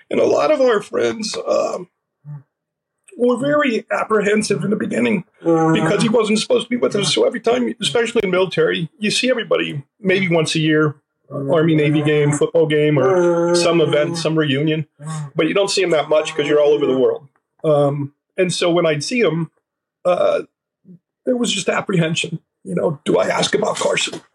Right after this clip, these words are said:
Uh, wonder if he's still alive. Never with Terry. Terry was always,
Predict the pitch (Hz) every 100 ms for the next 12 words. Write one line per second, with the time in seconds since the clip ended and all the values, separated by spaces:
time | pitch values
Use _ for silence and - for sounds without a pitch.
0 | - - 622 - - _ _ _ - 202
1 | 190 196 - 95 95 101 107 107 87 -
2 | _ _ - - - _ _ _ _ 240
3 | 220 214 185 165 160 139 135 - _ _
4 | _ _ _ - 196 220 156 165 180 170
5 | 160 92 -